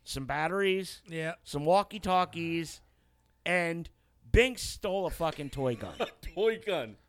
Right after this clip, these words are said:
Speaker 3: Yes.
Speaker 2: Before the days when you need to have an orange tip on it.
Speaker 3: Correct.
Speaker 1: Yes. And, um, so, like, the whole plan goes to shit, and they end up getting away.
Speaker 3: Mm-hmm.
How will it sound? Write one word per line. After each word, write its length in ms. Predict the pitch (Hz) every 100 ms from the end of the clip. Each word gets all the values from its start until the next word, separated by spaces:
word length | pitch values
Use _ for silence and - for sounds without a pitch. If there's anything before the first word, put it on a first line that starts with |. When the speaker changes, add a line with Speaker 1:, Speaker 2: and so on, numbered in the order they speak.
| _ -
Speaker 3:
Yes. 340 | 165 170 -
Speaker 2:
Before 420 | 180 - 220 247
the 100 | 247
days 360 | 185 220 220 185
when 120 | 190
you 100 | 185
need 180 | 175 190
to 80 | 175
have 120 | 180
an 60 | 170
orange 340 | 170 160 -
tip 240 | - 165 -
on 200 | 127 107
it. 80 | 107
Speaker 3:
Correct. 400 | 175 180 160 -
Speaker 1:
Yes. 380 | 156 87 - - _ _ - - _ -
And, 340 | 175 175 175
um, 400 | 170 156 139 117 - _ _ _ _ _ _ _ _ _ _ _ _ _ _ _ _ _
so, 420 | - - 170 147 - _ _
like, 200 | 151 165
the 100 | 202
whole 180 | 202 247
plan 600 | - 185 190 185 185 165 -
goes 280 | 165 170 160
to 120 | 165
shit, 400 | 147 - 98 95 _ _ _ _ _ _ _ _ _ -
and 460 | 170 175 170 170 156 -
they 140 | 208
end 160 | 254 262
up 120 | 208
getting 220 | 202 185
away. 320 | 185 170 - -
Speaker 3:
Mm-hmm. 200 | 117 160